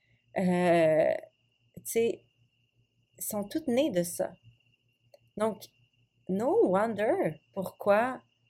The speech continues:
tu sais, euh, depuis plusieurs générations, on a tellement de troubles d'attachement, euh,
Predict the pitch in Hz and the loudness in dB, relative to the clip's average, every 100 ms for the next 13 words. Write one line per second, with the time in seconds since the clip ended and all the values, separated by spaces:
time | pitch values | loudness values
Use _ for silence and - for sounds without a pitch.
0 | _ _ _ _ - - 240 247 - 185 | _ _ _ _ -10 -2 0 0 0 0
1 | 175 185 180 - 220 214 _ - 202 180 | 2 0 -2 -10 -10 -12 _ -14 -8 0
2 | 208 233 226 180 165 175 - 208 226 262 | 2 2 -2 -4 -4 -8 -6 -6 -6 -6
3 | 175 175 175 - 226 214 202 220 202 - | -4 -4 -4 -8 -8 -4 -4 -4 -6 -8
4 | - 214 196 170 175 165 - 214 254 262 | -4 -6 -4 -6 -8 -12 -8 -6 -6 -8
5 | - _ _ _ _ _ - 190 175 170 | -16 _ _ _ _ _ -6 -4 -2 -2
6 | 165 156 | -2 -4